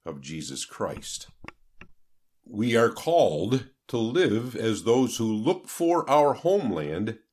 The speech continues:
in heaven. We must live as pilgrims and strangers in this world with no abiding place. This is the error of those who believe this world is going to go on for thousands of years yet.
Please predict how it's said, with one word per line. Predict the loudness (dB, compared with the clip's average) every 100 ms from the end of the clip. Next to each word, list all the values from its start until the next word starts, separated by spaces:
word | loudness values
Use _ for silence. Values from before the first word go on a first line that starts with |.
| -8
in | -6
heaven. | -4 -4 -4 -6 _ _ _ _ _ _ _ _ _ _ _ _ _ _ _ _ _
We | -8
must | -2 -2 -2 -2
live | 0 0 -4
as | -8 -8
pilgrims | -6 -4 -2 -2 -8 -10 -12
and | -8
strangers | -8 -4 0 2 0 -4 -10 -10
in | -6
this | -4 -4
world | -4 -4 -4 -8 -10
with | -8 -8 -14 _
no | -14 -6 0 0 0
abiding | -2 -2 0 -2 -4 -8
place. | -10 -8 -8 -8 -10 -10 -12 _ _ _ _ _ _ _ _ _ _ _ _ _ -20 _ _ _ _ _ _
This | -4 -2
is | -2 -4
the | -4 -4
error | -2 0 0 -2 -10 _ -14
of | -12 -8
those | -6 -4 -4 -6 -10 _ _ _ _ _ _
who | -10
believe | -4 -2 0 -2 -2 -2
this | -2 -2
world | -4 -2 -2 -2
is | -6 -8
going | -6 -2 -2
to | -4
go | -6 -6 -2
on | -2 0 -2
for | -6 -12
thousands | -8 -8 -8 -10 -10 -10
of | -10
years | -8 -8 -8 -10
yet. | -12 -12